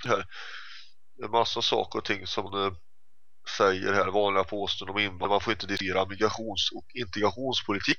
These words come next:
påstår han här att man inte får. Eh, eller rättare sagt,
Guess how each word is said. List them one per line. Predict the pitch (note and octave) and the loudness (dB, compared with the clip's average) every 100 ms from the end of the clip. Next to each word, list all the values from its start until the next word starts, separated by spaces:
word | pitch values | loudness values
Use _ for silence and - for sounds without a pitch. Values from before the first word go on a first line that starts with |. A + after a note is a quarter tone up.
| - | 0
påstår | D#4+ D#4 - - G2+ | -2 -2 0 0 2
han | G2+ G2+ | 2 2
här | G2 | 0
att | |
man | G2+ G#2 | 2 0
inte | F#2 F2+ | -2 -4
får. | - - - - - - - - - - | -2 -2 -4 -8 -8 -8 -8 -10 -8 2
Eh, | B2 C#3 C#3+ C#3+ D3 D3 C#3+ - - - - - - - B2 | 6 8 8 8 8 6 4 0 -12 -14 -14 -14 -14 -2 2
eller | B2 B2+ | 4 2
rättare | C3+ A#2+ | 0 0
sagt, | - G#2+ G#2 | 2 2 2